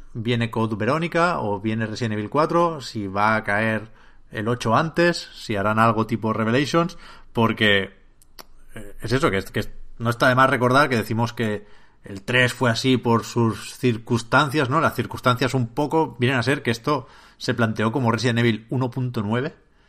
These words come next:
en, en, en su momento,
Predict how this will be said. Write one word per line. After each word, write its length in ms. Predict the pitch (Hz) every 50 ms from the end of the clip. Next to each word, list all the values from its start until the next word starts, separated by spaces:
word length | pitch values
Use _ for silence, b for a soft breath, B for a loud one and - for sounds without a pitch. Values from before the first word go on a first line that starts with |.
| b b b b b _ _ _
en, 500 | - 101 95 92 90 90 90 92 95 95 117 123
en, 260 | 117 - 107 104 104 - - - - - -
en 100 | 113 98
su 120 | - 120
momento, 520 | 113 107 110 117 131 135 120 156 175 190